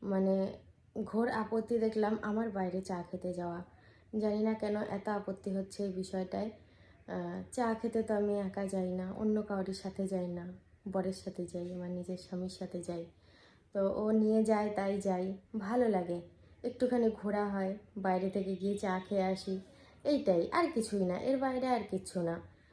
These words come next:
তো এটা যদি তোমাদের আপত্তিকর বলে মনে হয়, আমার কিছু করার নেই, কারণ আমি যাব,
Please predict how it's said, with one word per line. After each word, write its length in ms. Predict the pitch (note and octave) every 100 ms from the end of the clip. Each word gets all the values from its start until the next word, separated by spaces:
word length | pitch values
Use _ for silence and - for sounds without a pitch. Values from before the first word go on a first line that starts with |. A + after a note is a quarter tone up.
| -
তো 80 | -
এটা 220 | B3+ A3+ A3
যদি 180 | G#3+ A3
তোমাদের 340 | G#3+ G#3 A3
আপত্তিকর 580 | G#3 G3 F#3 F#3+ F#3 F#3
বলে 220 | F3+ F#3 G3+
মনে 260 | G#3 G#3
হয়, 220 | G3+ B3 A#3+
আমার 220 | G3 F3
কিছু 200 | - - G#3
করার 320 | - F3 F3+
নেই, 220 | F#3+ B3 - - _ _
কারণ 240 | D4 C#4+ C#4
আমি 180 | C4 C4
যাব, 280 | G3 E3